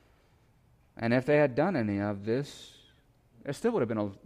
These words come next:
strong likelihood that they would have been able to satisfy their evil desire to beat a Jew, any Jew.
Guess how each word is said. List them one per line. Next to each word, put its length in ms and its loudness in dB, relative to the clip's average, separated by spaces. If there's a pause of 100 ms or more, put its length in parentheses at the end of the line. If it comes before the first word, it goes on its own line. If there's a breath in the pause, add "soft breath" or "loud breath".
(300)
strong 640 0
likelihood 640 -2
that 120 -6
they 140 0
would 140 -4
have 160 -20
been 200 -2
able 460 -2
to 240 -6
satisfy 640 -2
their 220 -4 (100)
evil 200 -6
desire 420 -2
to 80 -4
beat 220 -4
a 80 -2
Jew, 240 -4
any 180 -4
Jew. 240 -14